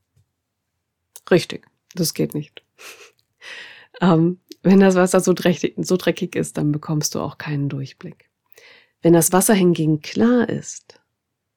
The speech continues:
so richtig schön klar und ruhig,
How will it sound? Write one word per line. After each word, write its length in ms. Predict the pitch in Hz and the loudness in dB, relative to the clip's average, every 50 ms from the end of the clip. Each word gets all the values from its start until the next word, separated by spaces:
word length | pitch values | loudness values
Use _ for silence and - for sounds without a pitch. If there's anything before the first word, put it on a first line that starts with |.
| _ _ _ | _ _ _
so 160 | - - 170 | -8 -4 -2
richtig 340 | 190 202 - - 196 - - | -2 -2 -2 -2 -2 -2 0
schön 260 | - - 165 165 160 | 0 0 0 -2 -2
klar 520 | - - 185 185 185 190 190 185 185 - | -2 0 0 2 2 2 2 2 0 0
und 240 | - 156 151 165 - | -2 -4 -4 -2 0
ruhig, 480 | 175 175 180 180 180 180 180 - - | 2 4 6 6 6 6 4 0 -6